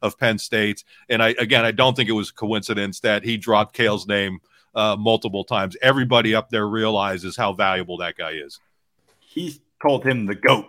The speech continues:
Speaker 2: He said, "Cael's the goat." So, yeah, I think he's, he's on board with your train of thought. Of course, though, you did just lock up your head football coach to a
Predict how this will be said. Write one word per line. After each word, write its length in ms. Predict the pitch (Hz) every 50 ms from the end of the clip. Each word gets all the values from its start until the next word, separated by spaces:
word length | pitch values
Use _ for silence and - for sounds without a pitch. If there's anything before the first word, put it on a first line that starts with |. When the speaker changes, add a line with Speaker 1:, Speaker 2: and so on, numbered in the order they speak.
| -
Speaker 2:
He 120 | 101 120 120
said, 260 | - - 113 98 -
"Cael's 320 | - 123 123 120 110 98
the 120 | - 104 98
goat." 400 | 95 123 131 131 113 98 - -
So, 200 | - 117 110 107
yeah, 200 | 110 110 104 98
I 80 | 107
think 200 | 107 - 123 -
he's, 220 | - 123 120 117 120
he's 200 | - 127 120 135
on 160 | 127 120 110
board 180 | 113 120 117 113
with 140 | 107 -
your 100 | 120 117
train 200 | 104 - 120 110
of 100 | 104 101
thought. 200 | - 113 107 107
Of 100 | 127 123
course, 240 | - 160 156 143 143
though, 300 | - 143 131 123 117 - - - - - _
you 100 | _ 117
did 240 | 113 - 147 143 135
just 220 | 139 135 120 - 120
lock 260 | 123 120 120 120 -
up 180 | 117 104 -
your 140 | 113 113 104
head 160 | 104 117 107
football 320 | - - 113 98 117 107 101
coach 380 | - - 110 104 98 - - -
to 140 | - 101 104
a 220 | 101 98 98 -